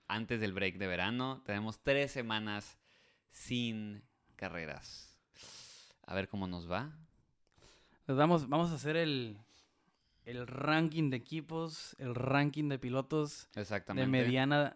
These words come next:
Speaker 2: de la mitad de temporada.
Speaker 1: Ujú.
Speaker 2: Entonces todavía, todavía hay material.
Speaker 1: Sí, o sea, no,
Speaker 2: Ujú.
Speaker 1: el podcast va a seguir todas las semanas, como siempre. Nada más, no vamos a tener carrera, pero vamos a tener,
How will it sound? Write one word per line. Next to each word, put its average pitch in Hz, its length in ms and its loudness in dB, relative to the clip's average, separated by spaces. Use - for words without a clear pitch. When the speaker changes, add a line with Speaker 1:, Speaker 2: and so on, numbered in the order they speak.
Speaker 2:
de 131 140 -8
la 123 360 -2
mitad 131 500 4
de 170 100 6
temporada. 139 680 6
Speaker 1:
Ujú. 117 220 -4
Speaker 2:
Entonces - 280 -4
todavía, 135 400 6
todavía 147 280 10
hay 160 40 10
material. 151 720 6
Speaker 1:
Sí, 240 120 2
o 165 80 4
sea, 139 100 2
no, 135 60 2
Speaker 2:
Ujú. 120 160 -2
Speaker 1:
el 147 100 2
podcast 202 340 0
va 165 40 0
a 160 40 -4
seguir 151 340 6
todas 147 280 6
las 143 100 8
semanas, 110 380 0
como 104 160 -2
siempre. 117 440 0
Nada 104 240 2
más, 120 300 0
no 95 120 0
vamos 87 160 -4
a - 40 -14
tener 104 160 -6
carrera, 156 440 2
pero 147 140 4
vamos 139 140 2
a 123 40 -14
tener, 101 400 0